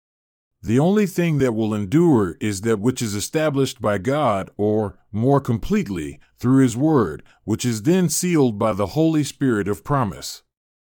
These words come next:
The sealing of things through the Holy Spirit of promise must come in mortality. This hope is to be gained in mortality as a gift of faith to empower the recipient to be able to claim it in the next life.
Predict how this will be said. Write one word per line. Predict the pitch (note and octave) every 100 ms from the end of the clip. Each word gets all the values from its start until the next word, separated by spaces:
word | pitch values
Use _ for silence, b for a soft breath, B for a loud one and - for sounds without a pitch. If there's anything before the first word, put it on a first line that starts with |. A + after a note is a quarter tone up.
| _ _ _ _ _
The | G#2+ G#2+
sealing | - A3+ F#3+ B2+
of | G#2+
things | - B2 B2
through | - B2
the | A2 F#2+
Holy | C#3 D#3 D3+ C#3+
Spirit | - C#3 B2+ G#2
of | F#2+
promise | - D3 A2 F#2 - -
must | B2 C#3
come | - C#3 A2+
in | G#2
mortality. | A2 G#2+ C#3+ C3 G#2+ D#2 C#2+ _ _ _ _ _ _ _ _ _ _
This | - B2+ F#3+ -
hope | D#3 C3 -
is | A#2+
to | A#2
be | A#2 G#2+
gained | B2+ D3 D3+
in | B2+
mortality | A2+ A2 - C3+ B2+ A2 A#2 A2+ G#2+
as | F#2+
a | G2
gift | F#2 E3+ -
of | G2+
faith | - E3+ G#2 D2 -
to | A#2 A2+
empower | G#2 C#3+ C#3+ C#3
the | A2+
recipient | A2 G#2+ - F3 A#2+ G#2 F2+
to | G2+
be | G#2+ A#2
able | B2 A2+
to | G#2+
claim | - D#3+ D3+ A2+
it | F#2+
in | G2+
the | G2+
next | A#2 A#2 - C3+
life. | C3+ - -